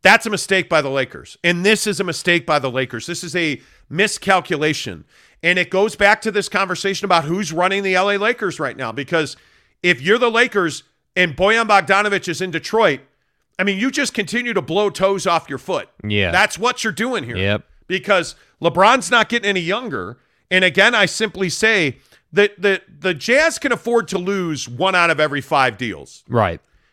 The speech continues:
Speaker 1: And it, I think we can all agree this is a loss for the Jazz.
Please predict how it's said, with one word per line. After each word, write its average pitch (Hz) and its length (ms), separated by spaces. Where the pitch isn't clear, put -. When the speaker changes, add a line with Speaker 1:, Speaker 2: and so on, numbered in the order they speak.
Speaker 1:
And 202 320
it, 214 360
I 185 140
think 254 260
we 240 100
can 214 160
all 202 240
agree 196 360
this 208 300
is 202 120
a 185 80
loss 123 340
for - 160
the 120 100
Jazz. 95 440